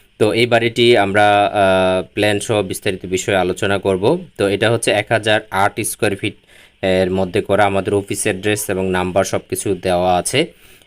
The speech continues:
তো এই বাড়ির ডিজাইনটা হচ্ছে, উম, এ, এখানে মুন্সিগঞ্জ সিরাজদি খানে এখানে আমরা নাম্বারগুলো একাধিক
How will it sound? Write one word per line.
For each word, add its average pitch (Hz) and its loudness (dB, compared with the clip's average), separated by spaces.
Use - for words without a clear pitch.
তো 107 2
এই 110 2
বাড়ির 104 0
ডিজাইনটা 104 -2
হচ্ছে, 107 -2
উম, 98 -4
এ, 92 -4
এখানে 104 -6
মুন্সিগঞ্জ 101 -6
সিরাজদি 101 -4
খানে 107 -4
এখানে 107 -2
আমরা 104 4
নাম্বারগুলো 95 -2
একাধিক 101 -4